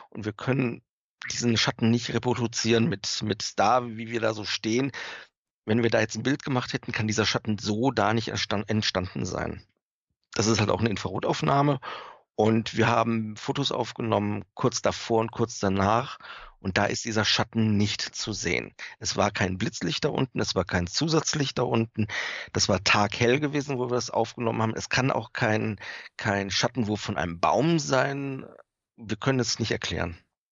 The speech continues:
Es ist sehr interessant, aber wir sagen nicht klar, dass es ein Geist ist. Wir sagen eindeutig, das ist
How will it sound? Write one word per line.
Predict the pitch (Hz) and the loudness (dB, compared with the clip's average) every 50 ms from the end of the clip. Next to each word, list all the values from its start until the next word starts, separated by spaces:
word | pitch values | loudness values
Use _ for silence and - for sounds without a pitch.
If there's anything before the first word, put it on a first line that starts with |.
| _ - | _ -2
Es | - 120 135 | 0 2 4
ist | 135 - - | 4 4 4
sehr | 135 127 127 | 4 4 4
interessant, | 127 - - 101 - - 113 135 202 - - - - - - - - - - - - - - - - _ _ | 2 0 -4 -4 0 0 2 0 0 -2 -8 -10 -12 -16 -18 -18 -16 -18 -18 -18 -20 -20 -20 -20 -20 _ _
aber | - 104 113 127 143 160 165 160 143 | 0 4 4 6 6 6 4 4 2
wir | 143 131 | 0 -2
sagen | 107 117 113 123 131 131 120 117 120 | -2 -2 -2 -2 -2 -2 -2 -2 -2
nicht | 139 165 - - - - | -4 -4 -6 -10 -10 -8
klar, | - - 113 113 123 | -6 -2 0 0 0
dass | 123 120 98 - | 2 0 -2 -4
es | - 104 - - | -4 -6 -6 -4
ein | - - | -2 0
Geist | - 165 175 165 - - | 0 0 0 -2 -4 -6
ist. | 62 - - | -6 -4 -4
Wir | 98 95 | -2 -2
sagen | 92 92 98 107 120 135 - - | 0 2 2 2 2 0 -2 -2
eindeutig, | - 107 143 143 - 147 139 139 - - - - - | -2 -2 -2 0 0 -2 -2 -2 -4 -8 -10 -6 -4
das | - 98 - | -2 0 0
ist | 131 110 - - - - | 0 -2 -2 -4 -6 -8